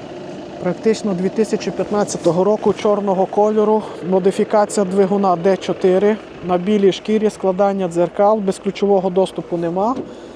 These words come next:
Пробіг двісті двадцять шість тисяч приблизно такий, я вже не пам'ятаю. Ремні, ролики поміняні, машина в досить хорошому стані. Колеса в нас резина Michelin.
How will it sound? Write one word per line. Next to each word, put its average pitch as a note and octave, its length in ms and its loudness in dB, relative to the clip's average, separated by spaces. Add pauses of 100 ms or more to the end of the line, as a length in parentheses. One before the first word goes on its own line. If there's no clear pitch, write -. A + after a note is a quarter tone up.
(880)
Пробіг G#3 560 2 (600)
двісті G3 520 0
двадцять G3+ 440 0
шість - 300 -4
тисяч G3 340 0
приблизно G3+ 580 0
такий, F#3+ 300 0
я G3 100 4
вже F#3+ 160 0
не F3+ 120 0
пам'ятаю. G#3+ 420 2
Ремні, G3+ 340 2
ролики F3+ 420 2
поміняні, A3 600 2
машина G3+ 400 0
в F3+ 80 -2
досить F#3+ 320 -2
хорошому F3+ 580 0
стані. G#3 520 0 (640)
Колеса G3 480 2
в F#3 80 -2
нас F#3 240 -2
резина F#3+ 460 0
Michelin. F#3+ 640 0